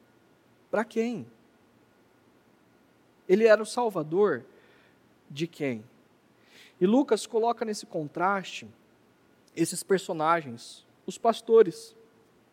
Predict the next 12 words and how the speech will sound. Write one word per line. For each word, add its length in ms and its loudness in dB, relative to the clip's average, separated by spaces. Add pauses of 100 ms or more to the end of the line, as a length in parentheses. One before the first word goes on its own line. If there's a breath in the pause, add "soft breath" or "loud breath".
(1500 soft breath)
Os 140 6
pastores 880 2 (340)
eram 260 4
homens 640 -2 (640)
que 100 -6
viviam 300 0
à 40 -2
margem 300 0
da 100 -8
sociedade, 680 2 (800 soft breath)
tanto 280 8
romana 500 0